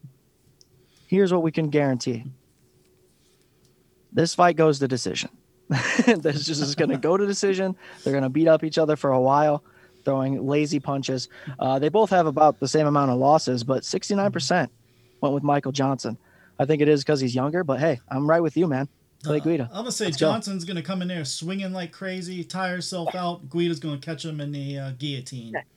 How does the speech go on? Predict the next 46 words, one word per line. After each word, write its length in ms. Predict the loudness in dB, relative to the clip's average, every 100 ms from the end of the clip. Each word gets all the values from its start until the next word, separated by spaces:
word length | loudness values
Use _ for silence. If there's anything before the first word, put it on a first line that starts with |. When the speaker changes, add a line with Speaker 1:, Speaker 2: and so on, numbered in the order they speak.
| -2
Speaker 2:
clinch 140 | 0
Speaker 1:
My 40 | 0
Speaker 2:
him 140 | 0
up, 60 | 0
Speaker 1:
prediction. 200 | 0 -2
Speaker 2:
clinch 180 | -4 -4
him. 80 | -8 -2
And 280 | 2 2 2
also, 420 | 2 2 0 0
here's 220 | 2 2 2
the 80 |
issue 180 | 0 2
with 160 | 0 2
Guida. 300 | 0 0 -4 _
Speaker 1:
<laughs> 100 | -14
Speaker 2:
You 60 | -14 -4 0
can 100 | 4
throw 220 | 6 8
all 120 | 8
those 140 | 4
punches 360 | 2 0 2 0
and 100 | 2
hit 160 | 2 2
him, 140 | 2
too, 280 | 0 0 0 _ _ -4
and 100 | 0
he's 140 | 2
gonna 160 | 2 2
be 100 | 2
fine. 300 | 0 -2 -8 _ _ -16
Speaker 1:
<laughs> 100 | -16 _ _ _ 0
Speaker 2:
He's 180 | 0 0
taking 240 | 0 0 0
some 160 | -2
Speaker 1:
He 80 | 0
has 40 | 2
Speaker 2:
fucking 140 | 2
Speaker 1:
a, 20 | 2
Speaker 2:
damage. 340 | 2 0 -4
Speaker 1:
he 200 | -6 -6
has 200 | -6 -6
a 60 | -6
hell 160 | -8
of 80 | -8
a 60 | -10
chin. 340 | -10 -10